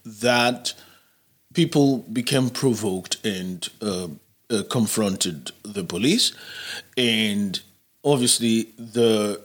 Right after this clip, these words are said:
justice system in London wanted to make an example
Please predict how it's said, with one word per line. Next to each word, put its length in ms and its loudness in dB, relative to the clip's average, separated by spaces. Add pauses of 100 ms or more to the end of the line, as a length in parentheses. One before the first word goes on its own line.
justice 500 2
system 720 0 (1000)
in 240 6
London 680 4
wanted 340 2
to 100 2
make 220 4
an 100 2
example 1040 0